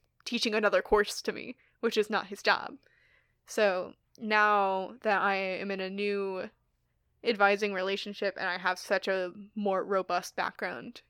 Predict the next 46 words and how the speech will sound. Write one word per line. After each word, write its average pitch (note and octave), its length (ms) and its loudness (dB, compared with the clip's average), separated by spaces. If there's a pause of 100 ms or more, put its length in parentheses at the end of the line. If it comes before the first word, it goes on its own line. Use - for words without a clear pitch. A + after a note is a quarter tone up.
in G3 240 -6
physics - 560 -4
and G#3 120 -6
in F3+ 240 -8 (420)
science G#3 420 6
and A3+ 180 6
the A#3+ 120 6
world G#3 420 4
in G#3+ 180 -4
general, A#3 520 0 (600)
I A#3+ 120 4
can, A#3 140 0
I D3 120 6
can A#3 200 -2
do A#3 180 -2
so A3+ 160 0
much F#3 240 -4
more F#3+ 480 -6 (180)
with A3 180 -6
my, G3 200 -4 (260)
with A3 180 0
my G3 140 0
advisor. F#3 440 0
He F#3 100 -8
can G3 160 -6
teach - 280 -12
me F#3+ 200 -8 (760)
so G#3 220 0
many G3 180 -2
more F#3+ 260 0
things C#4 840 -4 (140)
that A3+ 120 -2
are G3+ 100 2
so G#3+ 140 -4
much G3 200 -4
more G3 120 -4
useful F#3+ 360 -4
because - 340 -8
he A3 180 -8
has F#3+ 380 -2 (340)
the A3 140 2
intellectual G#3+ 540 0
material F#3+ 440 -2
to G#3+ 120 -2
work F#3 220 -4
with F#3+ 180 -2